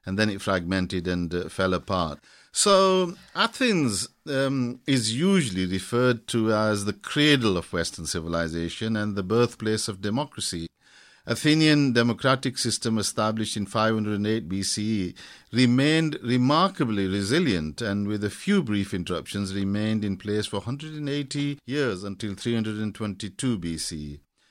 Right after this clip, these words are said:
Athens was a center for the arts, learning, and philosophy, home of Plato's Academy and Aristotle's Lyceum. Athens was also the birthplace of Socrates, Plato, Pericles,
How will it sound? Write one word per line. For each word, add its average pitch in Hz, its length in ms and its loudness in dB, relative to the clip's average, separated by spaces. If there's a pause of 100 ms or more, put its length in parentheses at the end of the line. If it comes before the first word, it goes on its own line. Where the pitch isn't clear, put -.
(180)
Athens 143 760 2
was 113 280 0
a 104 60 0
center 120 500 2
for 107 200 -6
the 95 160 -2
arts, 113 500 -2
learning, 110 480 0
and 101 120 -2
philosophy, 95 720 -4 (320)
home 127 340 4
of 113 240 0
Plato's 117 580 2
Academy 101 640 0
and 85 160 -2
Aristotle's 95 760 -4
Lyceum. 87 600 -4 (340)
Athens 117 520 0
was 95 300 -2
also 117 560 0
the 78 120 -6
birthplace 92 640 -4
of 76 100 -10
Socrates, 78 800 -6
Plato, 87 600 -6
Pericles, 85 800 -8